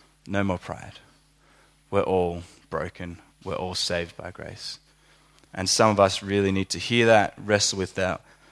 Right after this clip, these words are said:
what that means. The second thing at the end of chapter three that Paul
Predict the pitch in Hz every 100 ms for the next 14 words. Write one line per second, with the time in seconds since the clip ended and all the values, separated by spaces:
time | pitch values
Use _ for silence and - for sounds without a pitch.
0 | _ 98 92 90 87 - - - - -
1 | _ _ _ _ _ _ _ - - 123
2 | 156 139 135 139 135 123 127 117 - 120
3 | 113 113 - 113 104 90 - 117 110 104